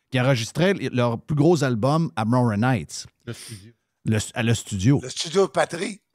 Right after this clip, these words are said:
Speaker 1: Oui, exact. Puis, euh, Steve Schott, je savais pas ça, mais si Rush existe, c'est à cause de Steve Schott.
Speaker 2: Oui.
Speaker 1: Moi, j'ai
Speaker 3: Hein ?
Speaker 1: su ça. Ben oui. Geddy Lee racontait comment c'est arrivé,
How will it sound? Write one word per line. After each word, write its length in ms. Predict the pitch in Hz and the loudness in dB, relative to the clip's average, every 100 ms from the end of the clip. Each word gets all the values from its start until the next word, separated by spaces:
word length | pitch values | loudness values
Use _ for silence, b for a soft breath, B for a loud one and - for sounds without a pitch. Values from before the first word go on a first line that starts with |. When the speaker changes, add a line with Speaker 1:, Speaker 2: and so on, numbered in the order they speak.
| - | -6
Speaker 1:
Oui, 280 | 117 156 156 - | 2 4 4 -2
exact. 480 | 95 95 131 - _ _ | -8 -4 -4 -6 _ _
Puis, 300 | - 127 131 | 2 4 6
euh, 380 | 131 131 127 127 123 _ _ _ _ _ _ - | 4 2 0 -2 -6 _ _ _ _ _ _ -16
Steve 340 | - - 311 | -12 -6 -6
Schott, 400 | 359 - 165 233 - | -6 -4 -2 -2 -4
je 80 | - | -4
savais 240 | 120 190 | 2 2
pas 160 | - 143 | 2 0
ça, 220 | - 220 | 2 0
mais 160 | 117 - | 0 -4
si 300 | - - 202 | -8 -6 0
Rush 480 | 165 170 247 247 - | 4 6 6 2 -4
existe, 760 | 131 113 104 135 190 - - _ _ _ | -4 -4 -2 -2 -4 -6 -14 _ _ _
c'est 120 | - - | -4 -2
à 40 | |
cause 300 | - 180 165 | 4 6 6
de 80 | 113 | 0
Steve 340 | - - 180 | -6 -4 -4
Schott. 300 | - - 127 - | -2 -2 -2 -2
Speaker 2:
Oui. 280 | 156 196 _ _ _ _ _ _ - | -8 -8 _ _ _ _ _ _ 2
Speaker 1:
Moi, 160 | 185 | 4
j'ai 160 | 262 185 | 4 0
Speaker 3:
Hein ? 20 | |
Speaker 1:
su 160 | 139 262 - | -2 -4 -2
ça. 120 | 240 165 | -2 0
Ben 100 | 143 | 0
oui. 300 | 240 302 214 _ b b b | 2 2 2 _ b b b
Geddy 460 | 107 151 220 226 202 | -2 0 4 4 6
Lee 240 | 233 262 | 6 4
racontait 600 | 151 160 170 165 143 233 | 4 2 2 2 2 0
comment 300 | 170 151 185 | 2 2 2
c'est 140 | - | 2
arrivé, 580 | 156 135 131 117 165 202 | 0 2 2 2 2 0